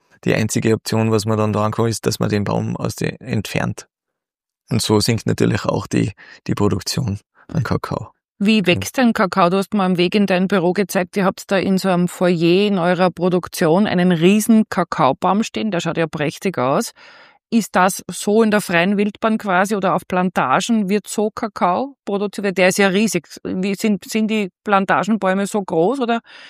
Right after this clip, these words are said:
Speaker 2: Erzähl einmal ein bisschen, du hast gesagt, du warst schon dort bei euren Produktionen.
Speaker 1: Ja, also auf die Plantagen, da sind's meistens so Mischkulturen, also da,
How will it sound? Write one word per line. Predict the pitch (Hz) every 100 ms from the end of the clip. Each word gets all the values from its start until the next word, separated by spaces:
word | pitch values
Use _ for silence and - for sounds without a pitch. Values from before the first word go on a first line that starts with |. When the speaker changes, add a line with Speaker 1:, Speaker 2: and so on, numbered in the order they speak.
| -
Speaker 2:
Erzähl | - 185 202
einmal | 196 175
ein |
bisschen, | 190
du | 190
hast | 202
gesagt, | 208 190
du | 202
warst | 190 -
schon | 208
dort | 180 185 -
bei | 165
euren | 156 165
Produktionen. | 160 170 156 - 170 165 - _ _ _ -
Speaker 1:
Ja, | 117 110
also | - 117 120
auf | 107
die | 127 120
Plantagen, | - 117 117 120 123
da | 117
sind's | - 117 113 -
meistens | 113 117 120
so | -
Mischkulturen, | 120 123 139 - - - - - _ - 139 127 139 135
also | 110 107
da, | 104